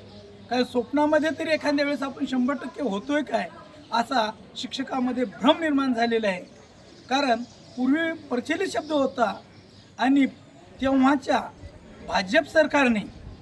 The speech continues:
आणि आदरणीय विनोद तावडे साहेबांनी सरसगट शब्द लावून शिक्षणाला एक काळिमा फासण्याचं कार्य चार ऑक्टोबर रोजी शिक्षकावर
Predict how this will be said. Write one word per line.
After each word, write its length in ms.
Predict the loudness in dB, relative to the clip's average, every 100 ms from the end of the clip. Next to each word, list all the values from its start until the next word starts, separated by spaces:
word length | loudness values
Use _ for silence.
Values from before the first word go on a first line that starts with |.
| -20 -20 -20 -4
आणि 180 | 0 0
आदरणीय 600 | 0 0 2 2 4 4
विनोद 280 | 4 2 0 -2
तावडे 260 | 0 0
साहेबांनी 480 | 2 4 4 2 0 -6 -14 -20 -16 2
सरसगट 580 | 4 4 0 2 0 0 -10 -14 -14 0
शब्द 300 | 0 2 0
लावून 360 | 2 0 -2 -8 -16 -16
शिक्षणाला 1000 | -8 -6 -6 -8 -4 2 2 2 0 0 -2 -2
एक 280 | -6 -6 2
काळिमा 320 | 2 6 4 2
फासण्याचं 540 | -2 -2 -4 -2 -6
कार्य 540 | -4 -2 2 2 0 -4 -10 -20 -20 -20 -20 -8 2
चार 180 | 4
ऑक्टोबर 420 | 4 4 -4 -2 0
रोजी 300 | 0 -2 -6
शिक्षकावर 680 | -8 -8 -6 0 2 2